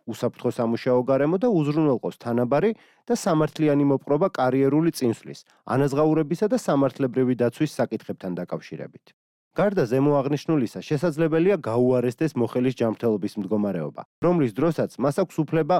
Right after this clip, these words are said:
მოითხოვოს თავისი ჯანმრთელობის მდგომარეობის შესაბამის პოზიციაზე გადაყვანა. მოხელის უფლებები და მოვალეობები.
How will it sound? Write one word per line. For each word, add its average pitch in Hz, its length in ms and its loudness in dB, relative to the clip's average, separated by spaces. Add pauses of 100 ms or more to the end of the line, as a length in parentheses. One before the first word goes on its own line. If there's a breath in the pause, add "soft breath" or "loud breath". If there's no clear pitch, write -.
მოითხოვოს 147 640 0
თავისი 143 400 0
ჯანმრთელობის 123 640 -2
მდგომარეობის 117 720 2
შესაბამის 120 560 -2
პოზიციაზე 104 640 -4
გადაყვანა. - 540 -14 (1040)
მოხელის 190 420 2
უფლებები 160 460 2
და 214 100 4
მოვალეობები. 104 760 -2